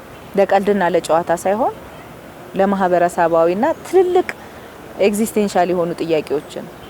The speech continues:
ለምሳሌ ግሪኮች ስለ ጣፋንታቸው ስለ አማልክቶቻቸው እንደሚመራመሩ፣ እም፣ የሰው ልጆች ስለ ራሳቸው ስለ ህልውናቸው ስለ ሜታፊዚካልና ስለ ዲባ ዓለም የምንለው ከዓለም ባሻገር ስላለው ዓለም ሁሉ የሚጠይቁበት የነበረ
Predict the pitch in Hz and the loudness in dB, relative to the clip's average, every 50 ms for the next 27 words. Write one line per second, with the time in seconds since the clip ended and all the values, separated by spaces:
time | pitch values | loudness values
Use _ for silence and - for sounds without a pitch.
0 | - - 165 170 190 - 185 175 185 180 180 190 196 180 - 185 185 - - 202 | -10 -8 -6 -6 -2 0 0 0 0 0 0 -2 -2 -2 -2 -2 -2 0 2 2
1 | 190 180 - 170 175 - 180 170 180 170 165 165 165 - 170 - 185 185 170 175 | 4 4 4 2 0 0 0 -2 0 0 -2 -2 -2 -4 -6 -2 0 0 2 2
2 | 175 165 165 165 - - 165 160 - 165 160 - - 160 175 170 170 165 165 160 | 2 0 0 -2 -4 -6 -8 -6 -4 -4 -4 -2 -2 -2 0 0 -2 -2 -2 -4
3 | 156 151 147 147 147 147 147 147 143 - 165 - - - - - - - - - | -4 -4 -2 -2 -4 -4 -6 -8 -10 -10 -12 -14 -18 -20 -20 -20 -20 -20 -20 -20
4 | - - - - 170 185 190 190 196 196 196 196 190 185 185 185 180 180 180 180 | -20 -18 -12 -8 -6 -4 -2 -2 -2 -2 -2 0 0 0 0 0 0 0 0 0
5 | 180 190 196 - - - - - - - - - - - 190 202 - 247 220 214 | -2 -4 -8 -14 -20 -20 -20 -20 -20 -20 -18 -12 -4 0 2 2 4 4 2 2
6 | 208 185 202 214 - - - 220 214 214 202 185 185 - 170 170 - - 165 165 | 2 2 0 0 0 0 2 4 4 6 4 4 2 0 -4 -4 -4 -8 -8 -4
7 | - 226 220 220 220 208 196 180 180 180 175 165 175 - 165 165 - 214 214 202 | 0 2 2 2 2 2 0 0 -2 0 -2 -4 -4 -4 -6 -4 0 2 2 4
8 | 214 208 202 202 202 190 - 202 185 190 180 - 180 170 185 180 175 175 175 170 | 4 2 0 0 0 -2 -2 -4 -8 -6 -2 0 0 0 0 -2 -4 -2 -4 -4
9 | 170 - 175 175 165 160 156 156 170 - - - - - - - - - 160 160 | -4 -4 -2 0 2 2 2 0 -2 -6 -14 -20 -20 -20 -20 -14 -8 -6 -4 -2
10 | 170 226 208 214 190 175 180 175 165 170 160 160 156 160 151 143 151 - 190 175 | 0 2 4 4 4 4 4 2 0 0 -2 -4 -4 -4 -2 -2 -2 0 2 2
11 | 175 175 165 175 170 170 - 170 160 175 170 - - 170 160 156 147 143 143 143 | 2 2 2 2 0 0 0 -2 -2 -2 -4 -6 -4 -2 -2 0 0 0 0 -2
12 | - 143 151 147 147 156 - - - 196 214 208 190 175 156 160 - - - - | -2 -2 -2 -4 -8 -10 -10 -6 -2 -2 0 0 0 -2 -2 -4 -8 -16 -18 -14
13 | - - 202 233 233 214 190 196 185 180 175 - 175 170 170 170 160 190 185 208 | -4 0 2 2 2 4 2 0 0 -2 -4 -6 -4 -4 -2 -2 0 2 2 2
14 | 202 185 180 185 160 151 | 2 2 2 2 2 2